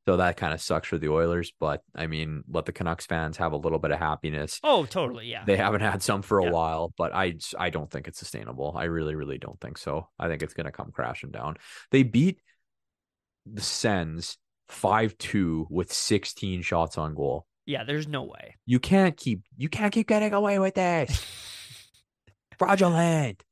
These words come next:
Speaker 2: Um, I'm looking at their shooting percentage right now. Uh, they are currently <laughs> shooting a whopping fourteen point six percent. <laughs> Holy
Speaker 1: Jeez
Speaker 2: shit.
Speaker 1: Louise.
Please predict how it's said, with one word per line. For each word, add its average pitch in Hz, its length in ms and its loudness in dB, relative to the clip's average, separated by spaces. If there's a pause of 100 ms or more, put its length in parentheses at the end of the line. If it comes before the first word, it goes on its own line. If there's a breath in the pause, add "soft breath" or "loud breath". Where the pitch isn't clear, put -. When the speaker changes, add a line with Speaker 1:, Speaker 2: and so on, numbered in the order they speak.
(520)
Speaker 2:
Um, 131 460 -2
I'm 135 200 -8
looking 143 280 -8
at 160 100 -12
their 160 120 -6
shooting 123 420 -10
percentage - 440 -16
right - 220 -16
now. - 340 -16 (140)
Uh, 123 360 -6
they 131 140 -4
are 135 80 -4
currently 151 600 -6
<laughs> - 0 -
shooting 147 400 -6
a 135 60 -2
whopping 135 500 -4
fourteen 151 680 -6
point 139 260 -4
six - 340 -4
percent. - 580 -6 (140)
<laughs> - 180 -20
Holy 180 320 4
Speaker 1:
Jeez 117 60 -10
Speaker 2:
shit. - 580 -4
Speaker 1:
Louise. - 520 -16